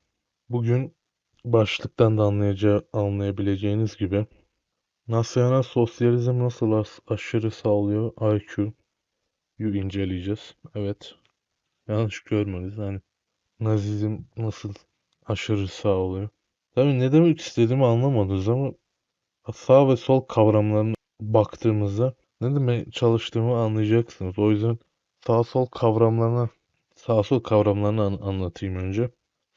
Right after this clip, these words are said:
Sağ sol kavramları bir tık yeni. Bir tık yeni dedim de hani Fransız devrimine dayanıyor.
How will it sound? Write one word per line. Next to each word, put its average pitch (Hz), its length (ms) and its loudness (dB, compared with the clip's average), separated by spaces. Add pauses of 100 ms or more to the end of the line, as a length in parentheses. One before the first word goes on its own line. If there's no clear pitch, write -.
Sağ 127 160 6
sol 151 300 0
kavramları 117 720 2 (840)
bir 143 60 -2
tık - 300 -2
yeni. 101 340 2 (140)
Bir 107 100 -18
tık 107 200 -2
yeni 104 280 -2
dedim 107 280 -2
de 95 40 -8
hani 98 200 -8 (540)
Fransız 107 560 2
devrimine 107 540 2
dayanıyor. 101 420 -2